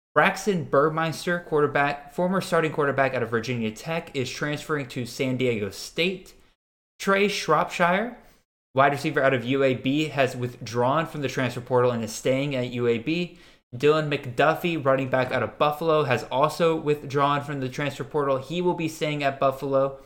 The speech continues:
Taj Harris, wide receiver out of Syracuse, formerly committed to Kentucky,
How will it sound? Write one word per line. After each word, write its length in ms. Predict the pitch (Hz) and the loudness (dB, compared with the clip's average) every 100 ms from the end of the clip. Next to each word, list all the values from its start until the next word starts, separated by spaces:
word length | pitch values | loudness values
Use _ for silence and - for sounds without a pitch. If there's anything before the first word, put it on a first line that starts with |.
| - _ _ _ _ | -20 _ _ _ _
Taj 360 | - 175 202 185 | 0 2 2 -2
Harris, 580 | 151 147 165 196 - - _ | -2 2 2 2 -6 -16 _
wide 180 | 143 139 | 4 4
receiver 260 | 139 156 143 | 4 0 0
out 60 | |
of 60 | 127 | 0
Syracuse, 560 | - 165 170 175 160 | -4 -4 -4 -6 -8
formerly 520 | - 160 165 180 190 185 | -6 -2 0 0 -2 -2
committed 520 | 160 147 147 151 - | -4 -2 0 0 -2
to 220 | - 127 | -4 -4
Kentucky, 760 | 120 120 - 196 208 202 190 185 | -4 -8 -4 -4 -2 -2 -2 -4